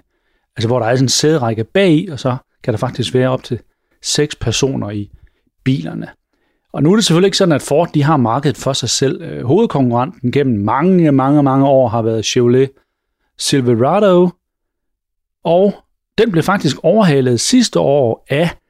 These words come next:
Ram, det er Dodge, øh, truck.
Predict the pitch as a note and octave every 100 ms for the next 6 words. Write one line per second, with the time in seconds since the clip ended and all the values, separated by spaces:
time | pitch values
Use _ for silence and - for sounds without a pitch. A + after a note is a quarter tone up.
0 | _ _ _ _ B2 D3 G3 G#3 - _
1 | _ _ C3 C#3 A#2 C#3 D3+ - - -
2 | _ _ A#2+ A2+ G#2 C3 B2+ -